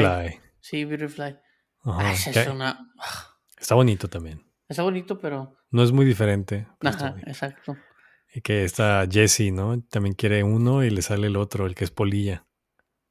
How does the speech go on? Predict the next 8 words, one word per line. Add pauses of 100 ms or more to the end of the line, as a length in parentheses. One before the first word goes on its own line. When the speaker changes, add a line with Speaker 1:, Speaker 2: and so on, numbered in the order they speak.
Speaker 2:
<laughs>
Como
el, (420)
como
el
Venonat
con
alas.